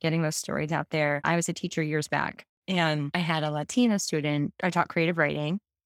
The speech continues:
and she wanted a Latina protagonist. And we talked about how she grew up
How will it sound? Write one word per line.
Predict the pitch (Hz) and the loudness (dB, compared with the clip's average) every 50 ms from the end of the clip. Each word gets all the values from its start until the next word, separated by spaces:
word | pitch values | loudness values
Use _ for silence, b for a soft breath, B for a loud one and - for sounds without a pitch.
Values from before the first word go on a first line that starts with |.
| _ - | _ -4
and | 160 - | -4 -2
she | - 160 | -2 0
wanted | 156 156 156 160 | 0 2 2 2
a | 156 151 | 2 2
Latina | 156 151 156 - - 156 151 156 | 2 2 0 0 -2 -2 -2 -2
protagonist. | - - 165 - - 151 147 147 151 147 147 151 160 - - - | -2 -4 -6 -4 -4 -6 -4 -4 -6 -4 -4 -4 -4 -6 -6 -6
And | 147 151 147 147 143 139 190 | -4 -4 -4 -4 -4 -6 -6
we | 165 156 156 | -6 -8 -6
talked | - - 165 156 - - - | -2 0 0 0 -2 -2 -4
about | 180 - 151 147 - - - - - | -2 -2 0 -2 -2 -4 -6 -6 -2
how | 165 151 151 147 147 143 - | 2 2 4 4 2 0 -4
she | - - - 170 156 | -6 -4 -4 -2 -2
grew | - 165 160 156 | 0 0 0 2
up | 156 175 185 | 2 2 2